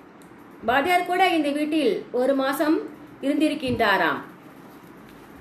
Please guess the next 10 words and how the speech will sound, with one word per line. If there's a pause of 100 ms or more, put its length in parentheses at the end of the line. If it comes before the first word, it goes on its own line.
(3000)
பாரதி
தங்கியிருந்த (500)
காரணத்தால் (340)
சுப்பிரமணிய
ஐயரின்
வீடு (340)
நினைவு
சின்னமாக (220)
அரசாங்கத்தால் (340)
எடுத்துக்கொள்ளப்பட